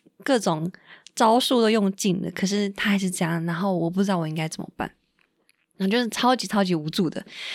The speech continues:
然后后来呢，我就好，好，还是要吃午餐了，午餐还是要吃，所以我就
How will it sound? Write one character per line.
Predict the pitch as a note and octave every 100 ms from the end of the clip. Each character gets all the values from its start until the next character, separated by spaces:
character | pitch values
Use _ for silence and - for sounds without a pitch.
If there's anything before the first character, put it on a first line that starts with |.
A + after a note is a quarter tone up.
| - -
然 | G#3
后 | G#3+
后 | C#4+
来 | B3 G3
呢， | F#3+
我 | F#3+
就 | F#3+ A3
好， | A3+ - E3+ F3
好， | F3 F3+
还 | E3+ F3
是 | E3+ G3+
要 | G#3 G3+
吃 | - F#3+
午 | E3
餐 | - E3+
了， | D#3+
午 | D3+
餐 | E3
还 | D#3+
是 | E3
要 | E3
吃， | E3 - C#3+
所 | E3+
以 |
我 | E3+
就 | E3 F3